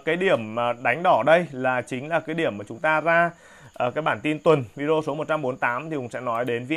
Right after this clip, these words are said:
N Index trước. Ờ, thì, ờ, tuần vừa qua khi mà kết thúc cái phiên giao dịch ngày thứ Sáu thì V N Index đã đánh thủng, ờ, cái vùng hỗ trợ của thị trường ở một nghìn một trăm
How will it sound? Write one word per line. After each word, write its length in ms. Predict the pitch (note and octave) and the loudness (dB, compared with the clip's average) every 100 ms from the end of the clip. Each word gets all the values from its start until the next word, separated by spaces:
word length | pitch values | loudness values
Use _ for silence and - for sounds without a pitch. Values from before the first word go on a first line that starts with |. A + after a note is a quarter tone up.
| D#3+ | -4
N 40 | |
Index 240 | D#3 F3 F#3+ - | -2 -2 -4 0
trước. 240 | A3+ A3 _ _ _ _ - - - - - | 0 0 _ _ _ _ -20 -20 -20 -20 0
Ờ, 160 | D3+ | 2
thì, 360 | D#3 F#3+ F3 E3 | 4 2 4 6
ờ, 160 | D#3 | 8
tuần 320 | D3+ F#3 E3+ D#3+ | 8 4 2 4
vừa 160 | D#3+ D#3+ | 2 4
qua 300 | G3+ G#3+ G3+ G3+ | 4 4 2 -4
khi 460 | G#3+ G#3 G#3 G3+ F#3 | -4 -2 -2 -4 -6
mà 180 | D3 C#3 | -2 0
kết 180 | G3+ G#3 | 2 2
thúc 140 | - | 0
cái 80 | A3 | 0
phiên 220 | G3+ G3 | -2 0
giao 120 | F#3 E3+ | 0 0
dịch 140 | C#3+ | -2
ngày 120 | C3+ | -2
thứ 100 | B2+ | -4
Sáu 400 | C3 C3 D#3 E3 E3+ | -2 2 2 2 -2
thì 100 | C3+ | -4
V 100 | D#3+ F3 | -2 -2
N 60 | F3 | -4
Index 240 | F3+ G3+ G3+ | -2 -2 -2
đã 120 | B2+ | -4
đánh 300 | C#3 B2+ D3+ | -2 -2 -4
thủng, 360 | F3 E3+ A2 E2+ - | -2 -2 -2 -10 -16
ờ, 300 | - A2+ G#2+ G2 | -10 -4 -4 -2
cái 100 | A#2 | -2
vùng 340 | D#3+ C#3 B2+ | 0 -2 -4
hỗ 140 | B2+ C#3+ | -6 0
trợ 320 | G3+ E3+ - - | 2 2 -4 -10
của 100 | A2 | -10
thị 120 | A#2+ G#2+ | -8 -2
trường 220 | C3 A#2+ | -2 0
ở 100 | A#2 | -2
một 200 | A2 A2 | -4 -8
nghìn 200 | A#2+ A#2 | -8 -6
một 120 | A2+ - | -6 -2
trăm 400 | E3 E3 D#3+ | -2 -2 -8